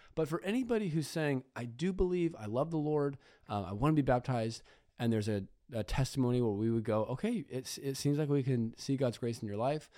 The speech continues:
We'd baptize them, and then mem-, church membership and even church discipline,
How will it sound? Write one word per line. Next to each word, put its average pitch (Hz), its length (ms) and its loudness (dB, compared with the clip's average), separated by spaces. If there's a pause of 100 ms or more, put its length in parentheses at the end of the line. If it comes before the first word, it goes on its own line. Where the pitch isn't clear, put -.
(320)
We'd 135 180 4
baptize 139 460 0
them, 101 260 -4 (420)
and 151 280 -2
then 165 500 -2 (760)
mem-, 131 340 4 (120)
church - 280 -2
membership 143 600 -2 (600)
and 110 360 -2
even 135 340 0 (240)
church 110 300 -2
discipline, 120 680 -6